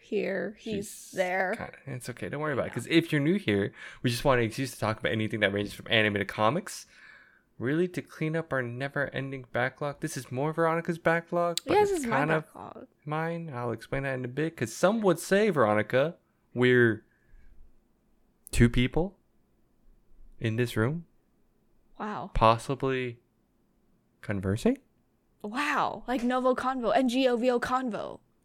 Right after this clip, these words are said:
Speaker 1: Logo's above Harrison's head. He's trying to throw me off
Speaker 2: Yeah.
Speaker 1: this lovely day.
Speaker 2: Yeah. It's fine. It's fine. But you can watch every episode on youtube dot com or listen to it as a podcast by searching up Nova Convo on your podcast service of choice.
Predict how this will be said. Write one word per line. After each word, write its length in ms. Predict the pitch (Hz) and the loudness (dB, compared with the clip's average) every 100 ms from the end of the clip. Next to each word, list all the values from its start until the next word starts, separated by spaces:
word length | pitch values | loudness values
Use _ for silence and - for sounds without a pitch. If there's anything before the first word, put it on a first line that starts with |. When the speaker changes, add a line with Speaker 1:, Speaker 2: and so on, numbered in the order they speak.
| _ _ _ | _ _ _
Speaker 1:
Logo's 260 | 226 220 214 | -10 -10 -8
above 160 | 214 208 | -8 -8
Harrison's 360 | 208 208 214 | -12 -12 -12
head. 260 | 220 - - - - _ - | -10 -10 -12 -16 -20 _ -8
He's 180 | 247 | -6
trying 180 | - 262 | 0 2
to 140 | 214 190 - | 2 -2 0
throw 260 | 220 214 | 4 4
me 140 | 214 208 | 2 -4
off 380 | 202 220 - - | -4 -8 -12 -4
Speaker 2:
Yeah. 340 | 110 202 202 190 - | 4 6 6 2 -4
Speaker 1:
this 200 | 190 - | -8 -2
lovely 400 | 208 196 190 196 | 0 0 0 0
day. 400 | 196 196 202 214 - | 0 0 -2 -6 -10
Speaker 2:
Yeah. 420 | 101 95 95 92 - _ _ - | -6 -2 -2 -6 -10 _ _ -20
It's 100 | - | -16
fine. 280 | - 95 98 104 | -14 -12 -12 -10
It's 140 | 156 | -10
fine. 260 | - - - - - - _ _ - - - | -10 -12 -14 -20 -20 -20 _ _ -18 -8 6
But 300 | 151 - - | 6 6 -2
you 120 | 131 | -6
can 100 | 123 | 0
watch 160 | 139 120 | 2 2
every 220 | 127 123 | 2 4
episode 240 | 123 - 156 | 4 2 0
on 100 | 110 | 0
youtube 220 | 104 123 | -2 2
dot 160 | 110 110 | 2 4
com 200 | 127 156 | 2 2
or 40 | |
listen 260 | 101 95 113 | 0 0 2
to 60 | 101 | 2
it 20 | |
as 80 | 98 | 2
a 60 | |
podcast 460 | 98 104 98 110 120 | 0 0 4 2 2
by 80 | 95 | -4
searching 320 | 101 95 101 | -4 -6 -4
up 60 | |
Nova 220 | 98 95 92 | -2 -4 -2
Convo 220 | 101 127 | -2 -2
on 120 | 117 | -2
your 80 | 95 | -2
podcast 340 | 98 95 98 | -2 -2 -4
service 220 | - 95 98 | -4 -6 -6
of 160 | - | -8
choice. 720 | - - 120 185 233 - - | -12 2 8 8 6 -4 -10